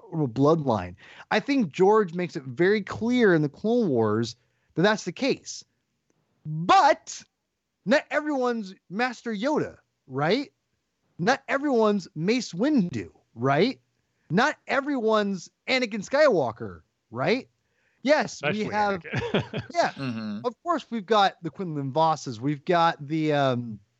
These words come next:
Speaker 1: Gonna Die from the Clone Wars, who was a
Speaker 3: <laughs> Oh,
Speaker 1: one-off
Speaker 3: jeez.
Speaker 1: thing.
Speaker 2: <laughs> Of
Speaker 1: But
Speaker 2: all
Speaker 1: no,
Speaker 2: the Jedi you chose. <laughs>
Speaker 1: no, no, right? But that's the whole point. Anyone can be a Jedi. And you're right. Anyone can be a Jedi.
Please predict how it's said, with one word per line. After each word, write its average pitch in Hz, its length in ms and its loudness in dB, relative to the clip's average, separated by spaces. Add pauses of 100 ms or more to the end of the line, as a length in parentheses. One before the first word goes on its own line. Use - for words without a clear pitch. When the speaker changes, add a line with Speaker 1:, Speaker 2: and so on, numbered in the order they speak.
(640)
Speaker 1:
Gonna 165 280 4
Die 160 480 4
from 143 300 0
the 135 200 -2
Clone 180 320 0
Wars, 123 280 2
who 135 60 -2 (140)
was 127 180 2
a 135 80 4
Speaker 3:
<laughs> 135 60 4
Oh, 143 120 0
Speaker 1:
one-off 170 280 2
Speaker 3:
jeez. 165 100 -10
Speaker 1:
thing. 175 220 2
Speaker 2:
<laughs> - 300 -16
Of - 80 -4
Speaker 1:
But 254 320 4
Speaker 2:
all 339 140 8
Speaker 1:
no, 240 40 4
Speaker 2:
the 160 140 -2
Jedi 131 240 -2
you 131 80 -8
chose. 127 320 -6
<laughs> - 720 -8
Speaker 1:
no, 427 220 6
no, 226 280 2
right? 277 380 2 (200)
But 220 220 -6
that's 285 240 -2
the 277 120 -4
whole 285 120 0
point. 277 420 -6 (480)
Anyone 254 400 -2
can 262 160 -12
be 277 180 -6
a 285 60 -4
Jedi. 269 540 0
And 233 120 0
you're 277 140 0
right. 320 440 -4
Anyone 277 400 2
can 311 340 -2
be 269 140 2
a 226 60 2
Jedi. 147 340 2